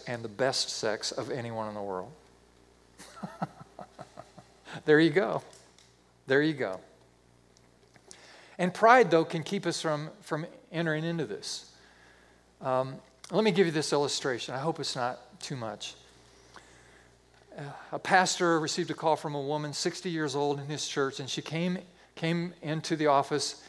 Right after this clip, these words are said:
and she expressed real concern about her husband. Now, you should know that this woman was raised in a very conservative culture,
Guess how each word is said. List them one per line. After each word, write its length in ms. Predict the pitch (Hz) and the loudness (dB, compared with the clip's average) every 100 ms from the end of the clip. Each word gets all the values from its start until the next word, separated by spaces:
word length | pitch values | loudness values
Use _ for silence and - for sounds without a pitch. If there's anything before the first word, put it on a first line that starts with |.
| - _ - | -20 _ -10
and 140 | 143 | -6
she 160 | - 170 | -2 0
expressed 460 | - - 156 - | -2 0 -2 0
real 160 | 147 165 | 0 0
concern 420 | 165 139 - 139 | 0 -6 -4 -4
about 240 | 135 131 120 | 0 0 0
her 140 | 135 | -2
husband. 400 | 131 143 117 110 | 0 0 -2 -8
Now, 80 | 117 | -8
you 100 | 139 | -6
should 200 | - 143 | -4 -2
know 160 | 165 | -2
that 140 | 170 139 | -2 -4
this 200 | 147 - | -6 -4
woman 240 | 151 156 | -2 -2
was 160 | 143 113 | -6 -4
raised 320 | 131 147 139 | 0 0 0
in 80 | 131 | -6
a 40 | |
very 240 | 120 127 156 | -2 0 0
conservative 720 | 170 160 165 151 147 147 - | -2 0 2 4 2 -2 -2
culture, 520 | 151 139 - 139 | -2 -2 -2 -2